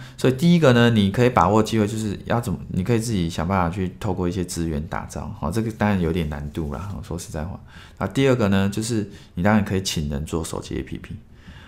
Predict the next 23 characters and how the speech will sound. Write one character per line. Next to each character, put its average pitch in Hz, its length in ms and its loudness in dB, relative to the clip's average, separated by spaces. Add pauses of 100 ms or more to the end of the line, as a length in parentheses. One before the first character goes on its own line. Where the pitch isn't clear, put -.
(140)
那 - 80 0
同 123 180 4
样 143 140 8
的， 127 80 4
你 107 60 6
要 120 100 8
怎 135 100 2
么 95 80 2
去 98 80 0
把 87 280 4
握 104 200 4
这 120 120 0
样 113 180 2
子 78 160 -4
的 85 80 0
一 85 100 0
个， 80 560 -2 (800)
一 - 80 0
个 107 80 4
趋 98 220 0
势， 80 260 -4 (280)
就 - 100 -6
是， 104 260 0